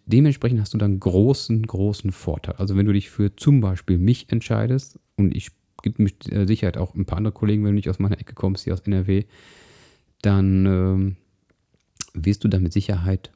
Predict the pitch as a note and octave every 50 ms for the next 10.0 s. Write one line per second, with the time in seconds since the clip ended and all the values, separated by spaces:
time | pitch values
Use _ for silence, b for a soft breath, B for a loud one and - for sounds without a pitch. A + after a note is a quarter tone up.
0 | _ _ - - - - - D#2+ D#2+ F2+ F#2+ G#2 A2 G2 G2 G#2 G#2 G#2+ G2 F2+
1 | E2+ D#2 D#2+ E2 E2+ G2 A2+ A#2 A2+ A2+ G#2+ - - G2 F#2+ - - F#2+ E2 G2+
2 | G#2 G2 - - E2+ E2+ F2+ G#2 - C#3+ - - - G2 - - - - G#2 G2+
3 | - - - - - - D#2+ D#2 F#2 - - - - - E2+ D#2+ - - G#2+ A#2+
4 | - - G2 - F#2+ G2 A2+ - - D3 D3+ F3 b b b b b - - G3
5 | - F#2 - _ - F#2 G2 F#2+ - - - - E3 C#3+ F#2 - - - - -
6 | G#2 G2 F#2+ G2+ A#2 C3 C3+ - F2+ D2+ b b b b b b b b _ _
7 | _ - B2 C3 A#2+ F2 D2+ - _ _ - - - A#2+ A#2+ A2+ A2 - _ -
8 | G2 A2 - A#2 - - - - - C#3+ C#3+ B2+ G#2+ G#2+ A2 A#2+ A#2 G#2+ G2+ G#2
9 | A2+ - A2+ G#2 G2+ - - - G2+ G#2 G#2 G2 G2 F#2+ - A2 A#2 A#2 B